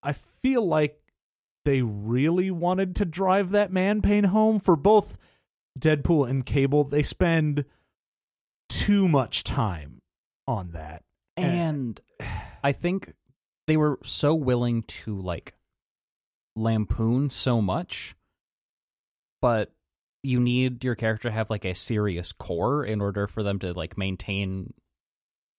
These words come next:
Speaker 2: a level of relatability. But they decided that that core that they wanted to stick to was the man pain.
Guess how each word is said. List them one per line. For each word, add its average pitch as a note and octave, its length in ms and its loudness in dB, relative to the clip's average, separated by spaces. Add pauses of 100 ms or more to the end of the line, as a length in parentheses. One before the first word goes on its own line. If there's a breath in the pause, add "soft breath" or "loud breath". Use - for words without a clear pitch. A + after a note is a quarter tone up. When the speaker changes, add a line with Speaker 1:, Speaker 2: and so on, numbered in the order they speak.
Speaker 2:
a G2+ 100 -2
level G#2 260 0
of F#2+ 80 -2
relatability. F#2+ 760 -4 (640)
But G#2 120 -2
they A#2 100 4
decided A#2+ 460 -2
that C3 160 -2
that G#2+ 220 -2
core G#2+ 280 0
that B2+ 140 -2
they B2+ 100 2
wanted B2 260 0
to G2+ 60 -8
stick - 320 -8
to C#3+ 140 0
was A2 240 0
the G2 140 0
man F2+ 400 -2
pain. C4 400 -2